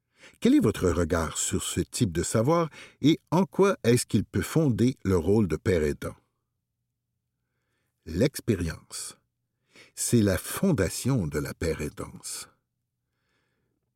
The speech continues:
Plus précisément, c'est le recul qu'un père aidant a développé face à une situation qui a été difficile dans le passé, mais qui est devenue plus facile à gérer. Donc,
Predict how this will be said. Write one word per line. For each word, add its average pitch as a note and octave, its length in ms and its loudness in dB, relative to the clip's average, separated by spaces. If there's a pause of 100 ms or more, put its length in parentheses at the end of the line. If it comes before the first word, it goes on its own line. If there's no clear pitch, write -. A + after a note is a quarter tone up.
(140)
Plus F#3 180 4
précisément, B2+ 800 0 (1160)
c'est F3 220 2
le D#3+ 120 4
recul F#3+ 540 2
qu'un G#2 240 2
père D#3 280 2
aidant G#2+ 360 4
a F2 140 -2
développé A#2 640 2 (380)
face - 220 2
à F#2+ 60 4
une D#2 140 0
situation F2+ 640 -2
qui - 160 -6
a D2 40 0
été D2+ 300 -4
difficile D2+ 540 -4
dans D#2 140 -2
le D2 40 -6
passé, A2+ 460 0 (540)
mais G3 180 4
qui G#2+ 200 0
est G#2 40 4
devenue G2 440 2
plus G#2 200 -2
facile F#2+ 400 0
à D2+ 80 -2
gérer. C#2+ 480 -6 (960)
Donc, E2+ 320 -4